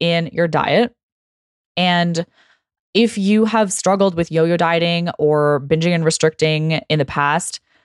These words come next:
work with a coach to help you get your body back to a place where you can actually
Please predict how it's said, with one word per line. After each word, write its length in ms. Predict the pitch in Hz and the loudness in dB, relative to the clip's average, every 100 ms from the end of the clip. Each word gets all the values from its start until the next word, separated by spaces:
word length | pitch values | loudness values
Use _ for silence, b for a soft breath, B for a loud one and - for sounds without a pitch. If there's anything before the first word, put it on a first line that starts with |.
| _ - | _ -10
work 420 | 160 180 208 220 | 0 2 2 0
with 140 | 233 | 0
a 40 | 233 | -2
coach 540 | - 160 160 156 - | 0 2 2 0 -8
to 140 | 160 | -8
help 360 | 156 - 175 190 | -6 0 0 2
you 140 | 214 | 0
get 220 | 196 190 - | 2 0 0
your 100 | 180 | -2
body 420 | 160 156 156 143 - | 0 0 0 -4 -2
back 240 | 147 175 | -2 -2
to 160 | - 214 | 0 0
a 40 | |
place 380 | 208 170 151 156 | 0 0 0 0
where 140 | - 156 | -4 -6
you 240 | 147 185 | -2 0
can 180 | 196 208 - | 2 0 -2
actually 680 | 151 - - 165 160 160 | -4 -4 0 2 2 -2